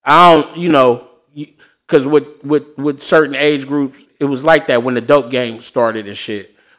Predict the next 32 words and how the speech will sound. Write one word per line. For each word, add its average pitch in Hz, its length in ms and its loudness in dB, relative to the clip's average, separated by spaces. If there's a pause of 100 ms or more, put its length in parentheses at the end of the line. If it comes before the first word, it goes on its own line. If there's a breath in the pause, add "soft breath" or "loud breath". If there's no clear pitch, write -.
But 135 400 2
like 143 340 4 (200)
that 196 220 4
was 190 180 2
everywhere. 165 760 0 (300 soft breath)
But 160 100 4
when 170 220 2
niggas 196 280 0
like, 156 320 4 (640)
but 156 280 4
you 226 120 4
would 233 200 2
do 220 140 -2
that 196 200 6
in 170 120 0
the 175 80 0
streets 208 340 -6
too. 262 220 -4
Like 156 260 2
when 151 140 -2
you 190 120 -6
want 185 200 0
motherfuckers 180 400 0
to 165 60 -4
fuck - 280 0
with 202 180 -2
you, 196 80 -2
if 165 120 -6
you 214 80 -6
trying 214 240 0
to 180 60 -8
get 175 200 -6